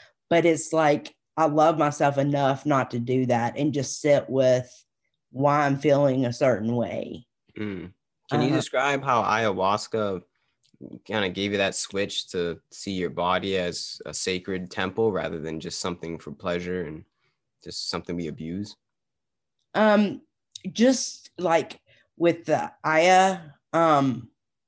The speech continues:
Speaker 1: she taught me how to, um, really just love every bit about me, my body, everything about me. Um,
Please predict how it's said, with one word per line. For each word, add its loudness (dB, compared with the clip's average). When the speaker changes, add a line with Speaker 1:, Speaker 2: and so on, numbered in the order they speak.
Speaker 1:
she 0
taught 0
me 2
how 0
to, -2
um, -2
really 4
just -2
love 4
every 2
bit 2
about 0
me, 0
my -4
body, 4
everything 2
about 2
me. 0
Um, 4